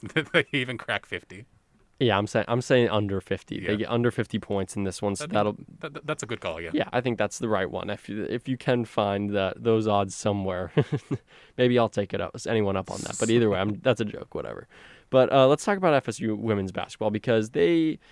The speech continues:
Speaker 2: they've still, they're still heading through that little bit of a rough patch here. They're still not finding it. They had a tough game against Wake Forest here.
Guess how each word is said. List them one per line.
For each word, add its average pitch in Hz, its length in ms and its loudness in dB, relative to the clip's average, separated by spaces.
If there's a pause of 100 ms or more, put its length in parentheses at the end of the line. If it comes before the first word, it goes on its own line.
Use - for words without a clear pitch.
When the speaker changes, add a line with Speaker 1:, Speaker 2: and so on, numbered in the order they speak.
(260)
Speaker 2:
they've 131 200 4
still, 151 260 2
they're 123 140 4
still 151 300 2
heading 147 240 2
through 147 140 2
that 131 140 4
little 127 180 2
bit 117 120 0
of 117 80 0
a 117 80 2
rough 110 340 0
patch - 320 -10
here. 98 200 -2
They're 104 180 2
still 123 680 2
not 107 380 0
finding 104 360 -2
it. 95 120 -6
They 104 120 0
had 110 160 0
a 107 60 2
tough - 320 -6
game 117 240 2
against 104 300 -2
Wake 104 260 0
Forest 98 480 -2
here. 98 240 0